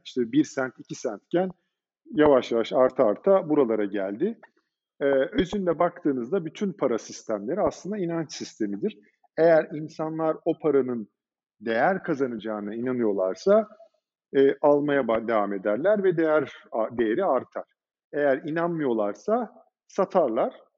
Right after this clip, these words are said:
Sattıkları durumda da paranın değeri azalır ya da biz ona devalüe olmak deriz. Bu dediğim gibi tamamen sistemin düzgün çalışıp çalışmadığını olan insanların, e, ya da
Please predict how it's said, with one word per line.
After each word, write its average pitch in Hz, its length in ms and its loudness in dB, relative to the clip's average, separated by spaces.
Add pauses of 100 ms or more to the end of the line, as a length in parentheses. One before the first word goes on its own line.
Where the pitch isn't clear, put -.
(140)
Sattıkları 151 600 -4
durumda 110 260 -6
da 254 120 -4
paranın 156 380 -2
değeri 123 260 0
azalır 160 420 -2
ya 131 160 0
da 123 80 -4
biz 113 120 -8
ona 175 220 -2
devalüe 160 360 4
olmak 110 420 0
deriz. 87 280 -12 (360)
Bu 180 120 -6
dediğim 170 280 0
gibi 190 180 -6
tamamen 185 600 -2
sistemin 185 640 -2
düzgün 175 300 0
çalışıp 170 420 -2
çalışmadığını 151 920 2 (340)
olan 214 400 4
insanların, 180 840 -4 (220)
e, 160 60 0
ya 151 260 4
da 151 180 4